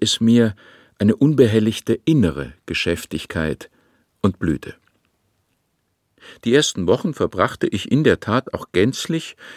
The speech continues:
in der Verantwortung meiner eigenen Muße und Laune. Denn eins hatte mir der Marquis ausdrücklich ausgespart bei unserer Führung durch mein neues Heim, dessen Keller.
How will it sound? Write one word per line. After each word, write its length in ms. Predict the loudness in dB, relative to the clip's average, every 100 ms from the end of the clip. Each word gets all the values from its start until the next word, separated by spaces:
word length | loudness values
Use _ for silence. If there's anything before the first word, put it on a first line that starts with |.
| -12 -2
in 120 | 2
der 120 | 2
Verantwortung 840 | 0 -2 0 0 -2 -4 -4 -6 -6
meiner 280 | -4 -6 -4
eigenen 560 | -2 0 0 0 0
Muße 420 | 0 0 0 -2 -2
und 180 | -2
Laune. 400 | -2 -4 -6 -16 -20 _ _ _ _ _ _ -20 -16 -4
Denn 140 | -2 0
eins 500 | 0 0 0 -6 -6
hatte 220 | -4 0
mir 120 | 0
der 140 | 2
Marquis 380 | 0 -2 -2 -2
ausdrücklich 760 | 2 2 2 -2 -4 -4 -10 0
ausgespart 880 | 0 0 -6 -10 -8 -8 -8 -10 -10
bei 120 | -8
unserer 380 | -6 -6 -4 -6
Führung 540 | -2 2 2 2 -2
durch 200 | -4 -6
mein 200 | -4 -4
neues 400 | -2 -4 -6 -2
Heim, 340 | -2 -2 -8 -14 _ _ _ _ _ _ -6
dessen 300 | -6 -6 -10
Keller. 360 | -8 -8 -8